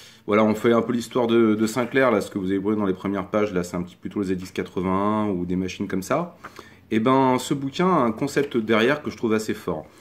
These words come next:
Alors, bien sûr, ça commence par, euh, euh, l'histoire de, de Sinclair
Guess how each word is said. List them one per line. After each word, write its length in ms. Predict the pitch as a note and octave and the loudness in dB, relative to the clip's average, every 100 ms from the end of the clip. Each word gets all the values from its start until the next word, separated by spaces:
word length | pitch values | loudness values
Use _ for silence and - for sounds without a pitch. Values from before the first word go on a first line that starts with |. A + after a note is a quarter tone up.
| - - | -20 -4
Alors, 220 | F#2+ G2 | -2 -2
bien 180 | B2 F#3 | 2 2
sûr, 420 | F#3+ - F3 G2+ - | 2 2 2 2 -4
ça 180 | - G2 | -4 -2
commence 460 | G#2+ G2+ G#2+ G#2+ | 0 0 0 -2
par, 340 | - F#2+ F#2+ E2+ | -2 0 0 0
euh, 340 | E2 E2 D#2+ - - - _ - | 0 -2 -4 -10 -20 -20 _ -8
euh, 300 | F#2+ F#2 F#2 | -2 2 2
l'histoire 440 | F#2 G2 - G#2+ G2 | 0 -2 -2 -2 2
de, 200 | F#2 F2 | 2 2
de 120 | F2+ | -2
Sinclair 420 | G#2+ G2+ F3+ | -4 0 0